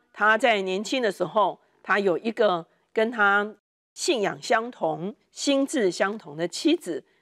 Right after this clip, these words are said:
可以彼此连结的时候，那个对整个一生来讲是一个加分的一个，啊，情况哈。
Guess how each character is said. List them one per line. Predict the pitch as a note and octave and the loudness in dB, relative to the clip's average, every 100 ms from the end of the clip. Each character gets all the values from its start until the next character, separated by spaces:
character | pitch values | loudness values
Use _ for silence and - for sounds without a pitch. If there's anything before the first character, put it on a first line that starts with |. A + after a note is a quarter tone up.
| _ | _
可 | G3+ | 0
以 | G#3 | 0
彼 | F3 A3 | -2 -8
此 | - | -6
连 | D#3+ D#3 G3+ | -6 -6 -6
结 | G#3 F3+ | 0 0
的 | F#3+ | 0
时 | - | -6
候， | F3 A3 F3+ _ _ | -2 0 -2 _ _
那 | - | -2
个 | A3 G#3+ | 0 2
对 | C4 A3 | 4 4
整 | F3 - G#3 E3 D3+ | 2 -4 -2 -2 2
个 | B3 | 2
一 | B3 C#4 | 2 -2
生 | - C4+ B3 | -2 -2 -2
来 | F#3+ | -6
讲 | F#3+ E3 - _ _ | -4 -4 -4 _ _
是 | - G#3 F3+ - | -4 0 0 -2
一 | A3+ | -2
个 | G3 E3 D3+ _ | 2 2 0 _
加 | - F#3 G3 | 0 2 2
分 | F#3+ G#3 F#3+ | 0 -2 0
的 | F#3 C3+ | 0 -2
一 | D3+ | -4
个， | E3+ D#3 E3+ | -2 -2 -4
啊， | - D#3 | -12 -12
情 | - D#3+ E3+ | -6 -6 -4
况 | - D#3+ | -2 -4
哈。 | E3+ | -6